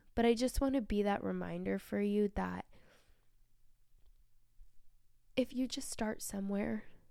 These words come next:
maybe that's just putting on a YouTube video and listening to a sermon or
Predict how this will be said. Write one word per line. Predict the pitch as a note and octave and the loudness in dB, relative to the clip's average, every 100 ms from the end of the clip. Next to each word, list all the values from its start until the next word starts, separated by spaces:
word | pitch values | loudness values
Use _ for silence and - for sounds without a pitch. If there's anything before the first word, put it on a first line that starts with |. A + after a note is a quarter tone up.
| - - - - - - - - - - - - | -20 -20 -20 -20 -20 -20 -20 -20 -20 -20 -20 -8
maybe | B3 C4 B3+ | -6 -4 -2
that's | A3+ - - - | -2 -4 -10 -10
just | - G#3 - - - - - - - | -8 -8 -10 -18 -20 -20 -18 -8 0
putting | - C4 A3+ | 0 2 -2
on | |
a | A3 | 0
YouTube | G#3+ G3+ - | 0 0 -4
video | G3 G#3 G3+ | -4 -2 0
and | F#3+ | 0
listening | G3 - F#3+ | -2 -2 -4
to | - | -4
a | G3 | -6
sermon | - F#3+ F#3+ F#3+ | -4 -4 -2 -4
or | F#3 | -6